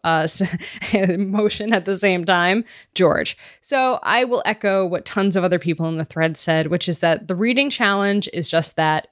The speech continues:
It's just a challenge. It doesn't mean anything. It's fine. Some people do it just to keep themselves going. I would say that reading The Way of Kings is well worth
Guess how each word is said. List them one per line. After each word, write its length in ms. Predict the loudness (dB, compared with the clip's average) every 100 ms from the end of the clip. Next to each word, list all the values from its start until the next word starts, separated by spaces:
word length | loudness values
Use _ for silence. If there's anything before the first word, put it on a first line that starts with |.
| -10
It's 80 |
just 220 | -6 -4 -4
a 40 |
challenge. 600 | 0 2 2 0 -2 -4 -6
It 60 |
doesn't 220 | -6 -4 -2
mean 280 | 0 0
anything. 580 | 0 -2 -6 -6 -6 -8 -14 _ _
It's 180 | -12 -12
fine. 600 | 0 2 2 0 -2 -6 -10 _ _
Some 200 | -6 -2
people 280 | -2 0
do 240 | 0 2 0
it 80 | 0
just 180 | -4
to 60 | -8
keep 220 | -6 -4
themselves 420 | -2 0 0 -2 0
going. 480 | 0 0 -2 -6 -12 _ _ _
I 180 | 0 2
would 180 | 0 -4
say 380 | 0 2 2 0
that 260 | 0 -2 -2
reading 380 | -2 0 2
The 80 | 0
Way 160 | 0 0
of 140 | 0
Kings 520 | -2 -2 0 -2 -4 -4
is 280 | -2 -2 -2 -12 _
well 480 | -10 -4 0 2 0
worth 540 | -2 -2 -4 -8 -20